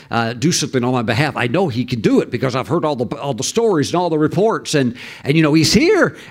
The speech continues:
and, uh, th-, this is my only chance, and you've got, you've gotta, you've gotta get to him." And, uh, so she about drove him nuts. And th-, they have to go back and say, "Hey, you know, Lord, she, this lady's driving us crazy." You have to have,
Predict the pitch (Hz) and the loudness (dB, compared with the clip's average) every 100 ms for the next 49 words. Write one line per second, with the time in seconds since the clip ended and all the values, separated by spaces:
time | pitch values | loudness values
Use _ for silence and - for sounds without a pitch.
0 | - 165 147 - - - 135 165 160 170 | -4 -2 -2 -8 -12 -4 -2 0 0 -2
1 | 156 160 156 151 151 - 180 101 - 135 | -2 0 0 0 0 0 0 -2 -6 -2
2 | 135 131 139 143 139 165 135 117 - - | 0 0 -2 -2 -2 -2 -4 -8 -16 -2
3 | 139 175 147 131 214 - 185 156 135 113 | 0 2 0 0 -2 0 2 4 4 2
4 | 113 - - - 143 113 - - 208 151 | -2 -6 -18 -4 0 0 -4 -8 -4 -4
5 | 87 123 117 131 175 311 320 - - _ | -2 -2 0 0 -2 -4 -8 -10 -10 _
6 | _ _ _ 135 131 123 120 120 120 120 | _ _ _ -4 -2 -2 -4 -6 -6 0
7 | 156 135 131 117 107 107 117 147 131 123 | 2 2 -2 -4 -4 -2 -2 -2 -2 -4
8 | 107 - 127 110 147 113 107 92 110 127 | -4 -4 -4 0 2 0 -2 -6 -4 -2
9 | 123 - 131 123 - - - 107 - 127 | -2 -4 -6 -8 -20 -20 -18 -16 -12 -8
10 | 143 - 135 120 117 139 117 113 131 - | -6 -2 -2 -2 -2 -2 -2 0 -2 -4
11 | - 247 - - 80 73 - _ _ _ | -4 -4 -4 -6 -8 -12 -20 _ _ _
12 | _ _ - - _ 131 165 196 160 165 | _ _ -20 -20 _ -2 0 0 0 -2
13 | 165 120 | -2 -4